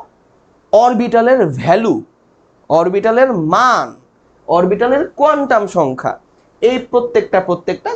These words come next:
নির্দিষ্টভাবে। এখন আমি যদি বলি, টু পি এক্স অরবিটালের কোয়ান্টাম সংখ্যা, ম্যাগনেটিক কোয়ান্টাম সংখ্যার মান কত? আপনি কত বলবেন? আপনি কি এই সিকোয়েন্সটা মিলাবেন? মাইনাস ওয়ান, জিরো, ওয়ান,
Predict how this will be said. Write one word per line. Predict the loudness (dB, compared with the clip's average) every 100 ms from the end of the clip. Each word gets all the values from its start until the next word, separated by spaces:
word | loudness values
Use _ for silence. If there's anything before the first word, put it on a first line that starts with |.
| -2
নির্দিষ্টভাবে। | 0 0 -2 0 -2 0 -4 -6 _ _ _ _ -6
এখন | -4 0 -2 -2
আমি | -2 -4
যদি | -4 -2 2
বলি, | 2 2 0 -4 _ _ _ _ -20 -20 _ _ _ _ _
টু | 0 0
পি | 4 4 4
এক্স | 0 -2
অরবিটালের | 0 0 0 2 2 -2 -6 _ _ 0
কোয়ান্টাম | 0 2 0 -2
সংখ্যা, | 0 0 0 -2 -4 _ -6
ম্যাগনেটিক | 0 0 0 0 0 0 2
কোয়ান্টাম | 0 0 -2 0
সংখ্যার | 0 0 0 0
মান | 0 0 2
কত? | 0 0 -6 _ _ _ _ -6
আপনি | -4 -2 0
কত | 0
বলবেন? | 0 0 0 -2 -6 _ _ _ -6
আপনি | -4 -2 -4
কি | -2 -4 -4 -8 _
এই | 0 2 0
সিকোয়েন্সটা | -2 -2 0 0 0 0
মিলাবেন? | 2 2 2 0 -2 -10 _
মাইনাস | 0 2 2 0 0
ওয়ান, | 0
জিরো, | 2 2 2 4
ওয়ান, | 2 0